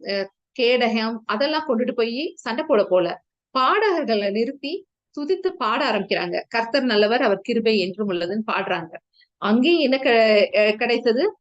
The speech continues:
அந்த, அ, அ, சொல்லு-, இதுக்கு, போருக்கு ஒரு தேவன் அவங்களுக்கு நல்ல ஒரு வெற்றியை கொடுத்தாங்க. அதே மாதிரிதான் அந்த சப்ளிகேஷன்லயும் நம்மளோட விண்ணப்பத்துக்கு கடவுள்கிட்ட போகும்போது, நம்மளோட அந்த விண்ணப்பங்கள்லாம் நிறைவேறணும்னா நம்ம என்ன செய்யணும்?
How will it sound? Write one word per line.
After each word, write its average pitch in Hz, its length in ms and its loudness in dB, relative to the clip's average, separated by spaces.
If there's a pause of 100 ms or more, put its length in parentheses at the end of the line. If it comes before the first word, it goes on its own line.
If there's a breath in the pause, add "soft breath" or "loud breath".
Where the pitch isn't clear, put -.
(140)
அந்த, 247 340 -4 (520)
அ, 190 420 -2 (220)
அ, 196 180 0 (360)
சொல்லு-, 254 200 2
இதுக்கு, 220 460 -2 (380)
போருக்கு 254 580 0 (320)
ஒரு 208 580 2
தேவன் 247 260 -2
அவங்களுக்கு 196 320 -4
நல்ல 214 220 0
ஒரு 190 100 0
வெற்றியை 226 420 -4
கொடுத்தாங்க. 175 420 -8 (120)
அதே 262 340 0
மாதிரிதான் 226 440 0
அந்த 190 140 -4 (140)
சப்ளிகேஷன்லயும் 220 840 -4 (400 soft breath)
நம்மளோட 269 360 0
விண்ணப்பத்துக்கு 254 760 -2 (120)
கடவுள்கிட்ட 226 300 0
போகும்போது, 202 600 -2 (360 soft breath)
நம்மளோட 339 300 0
அந்த 226 180 -2
விண்ணப்பங்கள்லாம் 233 720 -4
நிறைவேறணும்னா 220 600 -2
நம்ம 208 180 -6
என்ன 247 220 -6
செய்யணும்? 226 340 -6